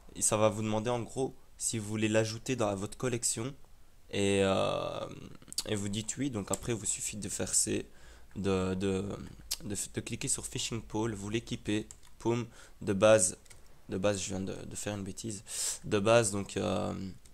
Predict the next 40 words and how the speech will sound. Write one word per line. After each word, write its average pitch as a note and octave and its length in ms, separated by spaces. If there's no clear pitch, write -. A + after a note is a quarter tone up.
c'est - 320
F B2 240
pour - 160
pêcher, B2 320
moi G#2 140
je F#2+ 80
l'assigne G2+ 260
sur - 220
une G2 80
autre G2+ 140
touche, A2+ 240
vous G2 100
lancez G#2 300
votre A2 200
flotteur, A2 580
et - 20
une G#2+ 80
fois B2+ 140
que - 100
le A2 60
flotteur A2 480
s'abaisse, G#2 480
vous G2 120
ferrez, G#2 540
euh, G2+ 80
donc G2 160
vous F#2+ 100
rappuyez G2 300
sur G#2+ 120
la G2+ 80
même G#2 160
touche - 240
que - 100
pour, G2 340
euh, D#2+ 180
lancer F#2+ 400
votre G2 220
canne F#2+ 140
à G2 60
pêche, G#2+ 360